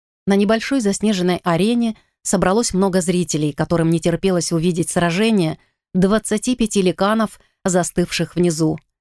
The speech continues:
Всего необходимо было отобрать восьмерых, так что конкуренция была очень большая. А ликаны требовались не в каждую связку. Три из восьми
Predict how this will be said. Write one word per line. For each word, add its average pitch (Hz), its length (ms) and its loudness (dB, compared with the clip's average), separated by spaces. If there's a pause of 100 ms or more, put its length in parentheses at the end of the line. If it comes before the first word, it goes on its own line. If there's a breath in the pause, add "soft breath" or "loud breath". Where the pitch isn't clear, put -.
(500)
Всего 196 460 2
необходимо 190 560 0
было 202 220 2
отобрать 185 400 -2
восьмерых, 190 640 -2 (360)
так - 160 -2
что 170 280 -2
конкуренция 175 640 2
была 160 320 0
очень 170 320 0
большая. 151 640 -2 (520)
А 190 80 2
ликаны 185 420 2
требовались 170 720 0
не 185 140 0
в 190 80 -6
каждую 175 360 -2
связку. 151 580 -2 (560)
Три 202 320 2
из 185 160 -2
восьми 190 520 0